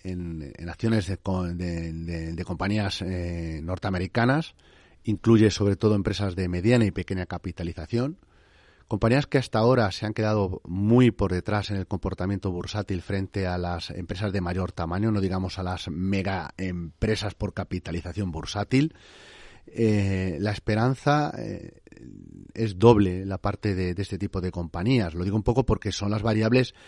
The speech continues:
importantes a seguir para que tenga un comportamiento positivo, que, por cierto, entre junio y julio sí tuvo un mejor, mejor evolución, pero luego después se ha ido perdiendo algo de momentum, ¿no? Bueno, a-,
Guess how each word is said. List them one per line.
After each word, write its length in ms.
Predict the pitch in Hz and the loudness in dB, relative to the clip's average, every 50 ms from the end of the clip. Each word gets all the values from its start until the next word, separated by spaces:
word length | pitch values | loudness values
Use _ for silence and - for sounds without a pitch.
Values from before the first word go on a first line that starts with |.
| - - - _ _ - | -20 -20 -20 _ _ 2
importantes 1040 | 123 123 113 104 - 101 98 92 - - 110 107 113 117 - - 135 139 131 - - - | 4 4 4 4 4 0 0 0 0 -2 0 0 0 0 2 2 2 2 2 0 -6 -8
a 100 | 98 98 | -6 -6
seguir 480 | - 104 95 87 110 123 143 165 - | -4 -4 -2 2 4 4 4 4 2
para 200 | - - 101 101 | -2 -4 -4 -2
que 120 | - 107 92 | -4 -6 -8
tenga 380 | _ - - 107 104 110 120 | _ -4 -2 0 0 2 2
un 100 | 123 127 | 2 0
comportamiento 680 | 123 - 117 101 - 101 95 - 92 92 95 87 - 90 | 0 0 -2 0 0 -4 -4 -4 -4 -4 -4 -4 -6 -8
positivo, 520 | - - 87 80 87 85 - 180 208 170 123 | -8 -8 -10 -10 -8 -4 -2 0 0 0 0
que, 120 | - 117 | -2 -4
por 160 | - 104 98 | -4 -4 -2
cierto, 340 | - 127 120 - 135 135 - - - - - _ | 0 0 2 2 2 2 2 -2 -8 -20 -20 _
entre 160 | - - 92 | -10 -10 -6
junio 260 | - - 120 120 120 | 0 2 4 4 4
y 20 | |
julio 260 | - - 143 127 98 90 | 4 4 4 4 4 2
sí 340 | - 110 107 107 - - _ _ _ _ _ | 0 0 0 0 0 -4 _ _ _ _ _
tuvo 420 | - 113 110 104 110 113 113 107 - - - - - - - - - | 0 2 4 6 8 8 8 6 4 -4 -20 -20 -20 -20 -20 -18 -8
un 260 | 110 107 107 107 104 | -4 -2 0 2 2
mejor, 760 | 101 101 104 107 98 - - - 123 117 117 117 107 92 90 | 2 2 2 0 0 -2 2 6 8 8 8 8 6 4 2
mejor 360 | 101 104 101 - - 117 113 | 2 0 0 0 2 4 4
evolución, 600 | 113 110 110 113 113 - - 123 123 139 156 - - _ _ _ _ - | 6 6 6 6 4 4 4 4 4 4 2 -2 -10 _ _ _ _ 0
pero 220 | - 110 101 95 98 | 2 2 4 4 2
luego 220 | 101 101 98 107 | 2 4 4 2
después 320 | 101 95 - - 101 - | 2 0 -2 -4 -6 -6
se 80 | - 98 | -4 -4
ha 40 | 92 | -4
ido 180 | 90 95 92 | -2 -4 -4
perdiendo 520 | - - 90 82 85 90 92 95 92 95 92 | -4 -4 -6 -4 -2 -4 -2 -2 0 0 0
algo 220 | 92 92 87 90 | 0 0 -2 -4
de 80 | 85 85 | -4 -4
momentum, 640 | 82 80 78 87 87 82 78 - - 76 76 78 85 | -4 -4 -4 -4 -4 -4 -6 -10 -12 -12 -10 -8 -8
¿no? 140 | 104 120 | -8 -6
Bueno, 240 | 110 110 110 98 85 | -4 -2 -2 -2 -4
a-, 100 | 80 90 | -6 -8